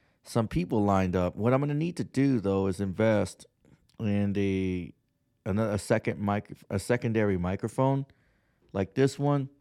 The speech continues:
along with, uh, what's it called? And, like, an interface so I can plug 'em all in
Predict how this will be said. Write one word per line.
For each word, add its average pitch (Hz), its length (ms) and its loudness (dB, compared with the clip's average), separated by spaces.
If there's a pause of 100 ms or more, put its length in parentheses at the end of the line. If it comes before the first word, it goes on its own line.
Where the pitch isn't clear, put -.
(540)
along 110 400 2
with, 104 360 2 (1900)
uh, 65 300 -12 (440)
what's 101 260 -6
it - 80 -6
called? 80 340 -2 (1120)
And, 98 140 -2
like, 95 140 0
an 95 100 0
interface 107 760 0
so 95 120 0
I 95 40 4
can 95 140 -2
plug 104 300 2
'em 95 100 0
all 92 220 2
in 101 280 0